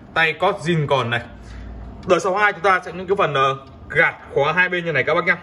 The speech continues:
Chúng ta sẽ có những phần gạt khóa hai bên này các bác này. Đấy. Rồi, bên trong đây sẽ là một cái phần cần gạt để chuyển đổi bản nhạc các bác ạ. Tất nhiên rồi,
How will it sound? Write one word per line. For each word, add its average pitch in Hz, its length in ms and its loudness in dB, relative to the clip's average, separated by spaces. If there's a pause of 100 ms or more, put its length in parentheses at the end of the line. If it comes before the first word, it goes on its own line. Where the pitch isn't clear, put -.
(120)
Chúng 113 80 -8
ta 120 100 -4
sẽ - 100 -8
có 127 80 -4
những 135 140 -4
phần 120 140 -6
gạt 101 180 -4
khóa 120 140 0
hai 139 100 2
bên 135 160 2
này 101 100 -6
các 113 60 -4
bác 127 100 0
này. 117 100 -6 (140)
Đấy. 131 300 2 (280)
Rồi, 156 140 6 (280)
bên 160 140 0
trong 160 140 4
đây 147 180 6
sẽ 151 100 -6
là 147 80 0
một 127 100 -2
cái 117 80 -10
phần 131 200 0
cần 123 200 2
gạt 123 220 2
để 104 100 -4
chuyển 113 220 -2
đổi 95 220 0
bản 101 200 -4
nhạc 120 120 2
các 135 180 0
bác 147 100 4
ạ. 139 120 2 (540)
Tất 196 100 4
nhiên 185 140 4
rồi, - 120 4